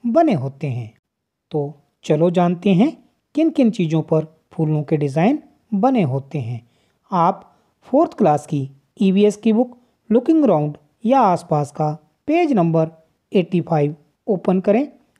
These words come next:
और इस वीडियो के साथ साथ इस टॉपिक को अपनी बुक पर भी देखें। Are there any things in your house which have designs of flowers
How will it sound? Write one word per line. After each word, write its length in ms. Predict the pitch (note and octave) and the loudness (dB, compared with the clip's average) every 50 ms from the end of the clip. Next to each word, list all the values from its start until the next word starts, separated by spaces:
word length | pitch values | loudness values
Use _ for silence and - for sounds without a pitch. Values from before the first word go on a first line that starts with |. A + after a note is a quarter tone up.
| _ _ - | _ _ 0
और 260 | A#3 G3+ F3 C#3+ B2+ - - _ _ _ _ _ _ _ _ _ - | 2 2 2 2 -2 -6 -14 _ _ _ _ _ _ _ _ _ -2
इस 220 | C4+ C4+ C4+ - | -2 0 2 2
वीडियो 220 | C4+ B3+ B3+ C4 B3+ | 2 4 4 4 4
के 120 | C#4 C4 | 2 0
साथ 220 | C4 - B3+ B3 | 2 4 2 2
साथ 220 | A#3+ B3 B3+ C4 C4 C4 - _ _ _ _ _ _ - | 2 2 0 0 0 -2 -8 _ _ _ _ _ _ -6
इस 160 | C#4+ B3 - - | -6 -4 0 2
टॉपिक 320 | A#3+ A3 A3 - G#3+ G3+ | 2 2 2 0 -2 -2
को 220 | - - F#3 F#3+ F#3 - _ _ _ _ _ - | 0 0 0 0 0 -4 _ _ _ _ _ -4
अपनी 300 | - A#3+ A#3 - A#3 G#3 | -4 -2 0 2 2 2
बुक 240 | E3+ D#3+ D3 - - | 2 2 -2 -2 -2
पर 140 | - D#3+ D3+ | -2 -2 0
भी 160 | C#3+ F3+ C4+ D#4+ - - _ _ _ - | 2 2 2 2 0 -4 _ _ _ -2
देखें। 360 | F3+ D#3+ C#3+ C#3 - - B2+ A2 _ _ _ _ _ _ _ _ _ _ _ _ _ - | -2 -2 -2 -2 -6 -12 -12 -14 _ _ _ _ _ _ _ _ _ _ _ _ _ -6
Are 240 | F#3+ D3+ C3+ C#3 C3+ | -4 -4 -2 -4 -6
there 320 | A2+ A#2+ B2 C3+ F#3+ C4+ - - _ _ _ _ _ _ - | -6 -6 -4 -2 -2 -4 -4 -8 _ _ _ _ _ _ -4
any 240 | - F3+ E3 E3+ F#3+ G3 | -2 0 0 2 0 0
things 440 | F#3+ A3 B3 D#4+ F4+ F4 - - _ _ _ _ _ _ _ - | 2 2 2 2 2 -2 -8 -20 _ _ _ _ _ _ _ -2
in 140 | D4+ E4+ F4+ | 0 2 2
your 220 | E4+ D#4+ D4 C#4 G3+ | 4 2 2 0 0
house 320 | E3+ F#3 F3 F3 F3 - - - _ _ _ _ _ _ _ _ _ _ - | 2 2 2 2 0 -6 -12 -20 _ _ _ _ _ _ _ _ _ _ 0
which 280 | E3+ G#3+ D4+ D4+ - - | 2 2 2 2 0 -2
have 300 | G3+ E3+ D3 D3 D#3 D#3 - _ _ _ - E3 | 0 2 2 2 0 -4 -8 _ _ _ -6 -4
designs 580 | D3 D#3 D3 C3 E3 E3 G#3 C#4+ E4 D#4+ - - | -2 -2 0 0 0 2 2 2 0 0 0 0
of 260 | D#3 C#3+ C#3+ D#3 D#3+ - - _ _ _ _ _ _ - | 0 2 0 -2 -4 -6 -14 _ _ _ _ _ _ -2
flowers 520 | F#3 E3+ D#3 C#3+ C3 C3 C3 - - _ | 0 0 0 0 -2 -4 -8 -10 -14 _